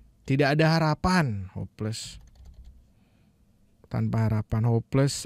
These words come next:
atau, eh, situasi, situasi yang buruk gitu. Terus kemudian di sini juga ada to be in serious trouble, berada dalam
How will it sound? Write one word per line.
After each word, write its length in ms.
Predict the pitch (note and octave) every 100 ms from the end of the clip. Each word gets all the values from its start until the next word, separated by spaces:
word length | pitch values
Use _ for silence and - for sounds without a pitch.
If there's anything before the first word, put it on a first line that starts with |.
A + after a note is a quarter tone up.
| -
atau, 560 | A#2+ - B2+ B2 B2+ - -
eh, 240 | A#2 A2+ A#2
situasi, 560 | C3+ - A#2+ A#2+ - C3+ B2 A#2+ - C3+ B2+
situasi 640 | - - - C3 C3 D3
yang 80 | D3
buruk 320 | B2+ C#3+ D3 -
gitu. 160 | F#2+ _ _ - - - - -
Terus 160 | C#3
kemudian 240 | C#3 B2+ C#3+
di 80 | C3
sini 240 | C3+ C3+
juga 240 | A#2 G2+
ada 80 | - -
to 160 | - A#2
be 320 | B2+ E3 F3 C#3
in 240 | B2+ C3
serious 480 | C3 C3 A2+ A#2+ -
trouble, 480 | - A2+ A2 A#2 G#2+
berada 400 | A2 A2 A2+ A#2
dalam 400 | A2 A2 A#2